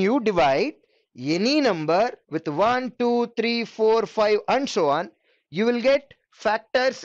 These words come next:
in descending order. ట్వంటీ ఫోర్ తర్వాత నెక్స్ట్ హైయెస్ట్ ఫ్యాక్టర్ కావాలి అంటే divided by two చేయటం, నెక్స్ట్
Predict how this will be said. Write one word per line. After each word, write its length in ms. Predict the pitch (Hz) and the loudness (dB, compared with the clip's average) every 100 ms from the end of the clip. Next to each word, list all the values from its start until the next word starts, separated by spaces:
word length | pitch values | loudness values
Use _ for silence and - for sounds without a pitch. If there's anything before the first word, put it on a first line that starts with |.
| - 254 | -4 -2
in 80 | 320 359 - 131 | -2 -6 -10 -6
descending 460 | 156 175 160 156 135 131 | -4 -2 -2 -2 0 -2
order. 260 | 135 185 - _ _ _ _ _ _ _ _ _ _ _ _ _ - | 2 -2 -2 _ _ _ _ _ _ _ _ _ _ _ _ _ -2
ట్వంటీ 340 | 220 262 302 285 | -2 0 -4 0
ఫోర్ 160 | 262 262 262 | 0 0 0
తర్వాత 260 | 247 247 233 208 | 0 0 -2 -4
నెక్స్ట్ 240 | - - 233 | -6 -4 0
హైయెస్ట్ 300 | 220 214 - | 2 0 0
ఫ్యాక్టర్ 280 | 214 208 208 208 | -2 -2 -4 0
కావాలి 260 | 190 185 190 | 2 2 0
అంటే 120 | 202 233 | -2 -2
divided 300 | 180 170 160 151 | 0 0 0 -2
by 60 | 202 | -2
two 100 | 233 190 | -4 -6
చేయటం, 240 | 123 - 98 _ _ _ _ - 170 | -8 -10 -18 _ _ _ _ -6 -4
నెక్స్ట్ 260 | 220 - | -4 -4